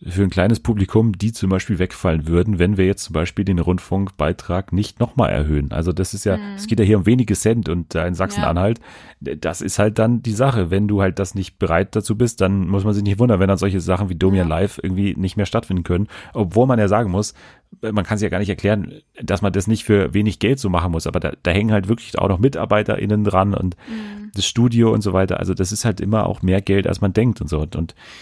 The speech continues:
Speaker 2: Ja.
Speaker 1: da muss man sich halt dann entscheiden, was einem wichtiger ist. So ein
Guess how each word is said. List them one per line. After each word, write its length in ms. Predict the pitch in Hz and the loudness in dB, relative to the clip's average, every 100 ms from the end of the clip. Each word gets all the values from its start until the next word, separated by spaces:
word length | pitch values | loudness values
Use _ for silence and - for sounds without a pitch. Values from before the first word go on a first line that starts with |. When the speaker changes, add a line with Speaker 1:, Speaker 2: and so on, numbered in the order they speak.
| - - | -20 -14
Speaker 2:
Ja. 80 | 214 | -6
Speaker 1:
da 160 | 71 80 | -2 0
muss 160 | 92 | 0
man 80 | 101 | 0
sich 140 | 98 101 | 2 2
halt 100 | 98 | 4
dann 300 | 98 98 82 | 2 2 0
entscheiden, 400 | - 107 107 82 | 0 2 2 0
was 140 | - | 0
einem 80 | 90 | 0
wichtiger 340 | 120 - - | 0 0 -4
ist. 140 | 73 - | -6 -6
So 120 | 78 | -6
ein 100 | 80 | -6